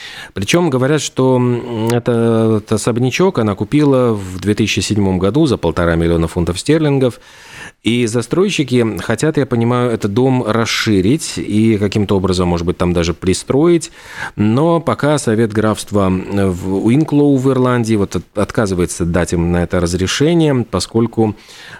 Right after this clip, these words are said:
э, соседи возражают. Они говорят, что, дескать, новое здание закроет им обзор на живописные места. Ну и вот пока решается вся эта конфликтная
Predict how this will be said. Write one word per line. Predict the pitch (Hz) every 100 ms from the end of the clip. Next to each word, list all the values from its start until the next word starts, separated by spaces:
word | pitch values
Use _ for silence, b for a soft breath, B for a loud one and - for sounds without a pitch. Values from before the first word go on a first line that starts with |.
| -
э, | 104 104
соседи | 135 - 143 101
возражают. | 87 87 90 92 78 76
Они | 85
говорят, | 90 92 95
что, | - 98 92 92 90
дескать, | 85 107 113 104 - -
новое | 98 104 98
здание | 92 92 117 156 151 135 117
закроет | 101 92 87 110 127 -
им | 110 117
обзор | 95 87 92 117
на | 101 90
живописные | 104 101 87 - 92 - 98 95
места. | 92 101 - 87 69
Ну | 57 - 107 127
и |
вот | 90 87
пока | 85 90 92
решается | 85 - 87 85 87
вся | 78 -
эта | 80 80
конфликтная | - 78 - 80 - 82